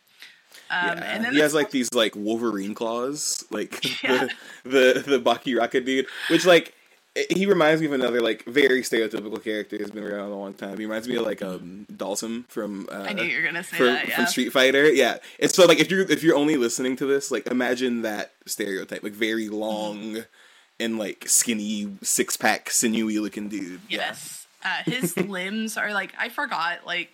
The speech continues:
Speaker 1: not everybody <laughs> watches our podcast all
Speaker 2: Yeah.
Speaker 1: the time anymore. I'm
Speaker 2: You
Speaker 1: just
Speaker 2: should
Speaker 1: like,
Speaker 2: watch
Speaker 1: "There's
Speaker 2: it.
Speaker 1: pictures."
Speaker 2: <laughs>
Speaker 1: Um, you should watch it. It's fun. Um, but this guy has, like,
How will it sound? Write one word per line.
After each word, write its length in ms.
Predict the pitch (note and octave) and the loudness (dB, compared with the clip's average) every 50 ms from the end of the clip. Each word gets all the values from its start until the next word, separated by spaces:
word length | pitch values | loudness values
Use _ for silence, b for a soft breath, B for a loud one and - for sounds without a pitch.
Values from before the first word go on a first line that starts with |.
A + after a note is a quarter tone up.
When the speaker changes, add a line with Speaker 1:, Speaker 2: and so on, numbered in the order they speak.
| _ _ - | _ _ -12
Speaker 1:
not 200 | - F3 D#3+ - | -8 -6 -6 -6
everybody 340 | E3 F3 E3 D#3 E3 D#3+ E3 | -6 -6 -6 -6 -6 -6 -6
<laughs> 100 | D#3 F#3 | -4 -6
watches 300 | - - - - B3 A3 | -6 -6 -6 -8 -8 -6
our 120 | A3+ A3+ A3 | -4 -4 -4
podcast 560 | - - A#3 - G#3 - - D#3+ - - - | -4 -6 -8 -8 -8 -10 -8 -8 -8 -4 -2
all 80 | C#3+ | -2
Speaker 2:
Yeah. 60 | C3+ F#3 | -2 -2
Speaker 1:
the 60 | F#3 | -2
time 220 | F#3 D#3+ E3+ E3+ | -4 -6 -6 -6
anymore. 300 | E3+ E3 E3+ E3+ E3 E3 | -8 -10 -10 -10 -6 -6
I'm 140 | E3+ E3+ F3 | -4 -4 -4
Speaker 2:
You 20 | F3 | -2
Speaker 1:
just 100 | - - | 0 2
Speaker 2:
should 120 | D#3 D3 C3+ | 2 4 4
Speaker 1:
like, 60 | C3+ | 4
Speaker 2:
watch 200 | C3 B2+ C3 - | 4 4 2 2
Speaker 1:
"There's 180 | B3+ G#3 F#3 - | -2 -4 -2 -2
Speaker 2:
it. 280 | G3+ F#3+ G3+ - _ | -4 -4 -4 -6 _
Speaker 1:
pictures." 560 | - D#3 - G3 G#3 - F#3+ - F3 E3+ F3 E3 | -4 0 4 4 6 6 8 6 8 6 6 6
Speaker 2:
<laughs> 160 | E3+ - - | 4 2 2
Speaker 1:
Um, 60 | E3 | -2
you 60 | A#3+ C4 | -6 -6
should 220 | - F4+ - - | -4 -6 -4 -4
watch 320 | C4 F#3 F3+ F3+ - - | -2 -2 -2 -4 -4 -8
it. 80 | F#3 F3 | -8 -6
It's 200 | F#3+ G3 G3 - | -6 -10 -10 -10
fun. 360 | - G#3+ G3+ F3+ E3+ E3+ E3+ - - - | -6 -4 -4 -4 -4 -6 -8 -6 -4 -2
Um, 300 | G#3 G#3 F#3 F#3 F#3 - - A3 | -2 -2 -2 -4 -6 -12 -12 -6
but 400 | C4+ - - C4 A3 G3 F3+ - - B B B B B B B B B B | -4 -2 -2 -2 -2 -4 -6 -8 -12 B B B B B B B B B B
this 160 | B3+ C4 - | -8 -8 -4
guy 120 | - D4 | -2 -2
has, 280 | D#4+ F4+ F#4 F4+ F4 - | -2 -2 -2 -4 -4 -4
like, 220 | E4+ C4 A#3 - | -6 -6 -6 -8